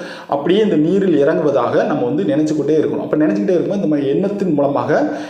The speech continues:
இந்த உடல், இந்த எண்ணத்தின் மூலமாக அது ஈர்க்கப்படுகிறது. அந்த எண்ணத்தை எங்க கொண்டு வைக்கிறோம்? இந்த விரலை வந்து நீர்ல வச்சிருக்கோம், அப்படியே அந்த விரல் வழியா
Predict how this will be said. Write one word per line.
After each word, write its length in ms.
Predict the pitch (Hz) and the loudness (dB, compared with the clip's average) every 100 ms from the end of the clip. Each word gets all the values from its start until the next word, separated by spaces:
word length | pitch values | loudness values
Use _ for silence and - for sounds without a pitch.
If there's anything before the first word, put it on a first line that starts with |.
| - | -4
இந்த 300 | 147 156 151 147 143 135 135 131 131 | 0 2 4 4 4 4 2 2 0
உடல், 540 | 143 180 180 180 - - | 0 2 2 0 -4 -4
இந்த 140 | 135 | -2
எண்ணத்தின் 360 | 131 175 185 160 | 2 2 0 0
மூலமாக 300 | 143 160 220 | 0 2 0
அது 100 | 139 | 0
ஈர்க்கப்படுகிறது. 880 | 143 175 180 151 131 120 117 175 | 2 2 0 -2 -2 -2 0 0
அந்த 220 | 156 147 | 0 0
எண்ணத்தை 640 | 135 139 165 - 208 226 151 | -2 -2 -2 -2 -2 -2 0
எங்க 200 | 147 180 | 0 2
கொண்டு 200 | 185 170 151 - - - - _ _ - | 0 0 -2 -8 -12 -20 -20 _ _ -6
வைக்கிறோம்? 420 | 147 147 214 302 - - - | -2 2 2 0 -4 -10 -4
இந்த 140 | 151 | 2
விரலை 360 | 147 143 175 214 | 4 4 2 0
வந்து 220 | 175 185 392 170 147 | -2 -2 -4 -4 0
நீர்ல 240 | 147 190 180 | 2 4 2
வச்சிருக்கோம், 400 | 151 147 185 180 | 2 0 0 0
அப்படியே 180 | 156 | 0
அந்த 140 | 190 151 | 0 2
விரல் 260 | 139 156 | 2 2
வழியா 220 | 151 156 | 4 4